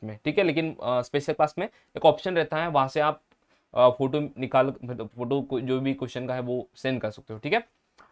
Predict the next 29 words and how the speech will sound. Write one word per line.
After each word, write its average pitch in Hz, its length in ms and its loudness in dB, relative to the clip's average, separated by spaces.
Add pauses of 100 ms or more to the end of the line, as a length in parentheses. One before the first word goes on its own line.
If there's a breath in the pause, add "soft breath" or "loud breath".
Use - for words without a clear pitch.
(140 soft breath)
उसके 180 180 0
बाद 180 120 8
देखो, 202 320 2
लाइव 156 240 6
पोल्स 180 240 -2
रहते 170 220 0
हैं, 185 220 -4 (520)
ठीक 139 120 -2
है। 175 80 6
लाइव 156 200 8
पोल्स 160 300 0
जैसे 151 200 -4
हम 160 80 -2
Menti 151 260 -2
Quiz 160 100 2
में 156 120 -2
लेते 147 200 -2
हैं, 147 60 2
उस 143 120 -6
तरह 147 160 2
से 151 320 -2
लाइव 135 220 4
पोल्स 151 200 2
रहते 143 220 -2
हैं, 139 220 0
जबकि 127 320 -6
आपके 131 240 -2
मतलब 135 260 -2
एमसीक्यू, 131 540 -4